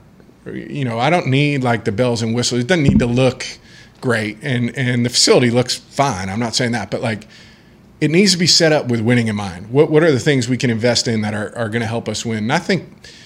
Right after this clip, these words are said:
you know, from my short time here, I feel like they've done a really good job of, of keeping the mindset on what's gonna help us win.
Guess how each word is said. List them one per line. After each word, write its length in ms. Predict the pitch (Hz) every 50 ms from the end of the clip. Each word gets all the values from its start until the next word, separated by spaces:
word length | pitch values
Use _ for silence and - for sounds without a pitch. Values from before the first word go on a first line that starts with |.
| - - -
you 80 | 147 139
know, 80 | 135 127
from 180 | - 147 139
my 140 | 135 131 131
short 300 | - - 151 143 135 139
time 280 | 131 131 131 123 117 110
here, 180 | 120 120 113
I 60 | 113
feel 280 | 113 - - - 147 139
like 220 | 135 127 120 -
they've 180 | - 120 117 110
done 160 | 113 120 120 117
a 60 | 107
really 260 | 110 117 117 113 110
good 160 | 107 113 101 98
job 380 | 113 113 113 113 110 107 104 113
of, 300 | 110 107 104 101 98 - -
of 160 | 120 104 107
keeping 260 | - 135 123 127 117
the 60 | 110
mindset 460 | 110 110 107 110 110 - - 113 107 -
on 180 | 110 110 107 107
what's 160 | 113 113 -
gonna 160 | - 113 107
help 220 | 110 107 98 -
us 160 | 104 98 - -
win. 200 | 98 95 82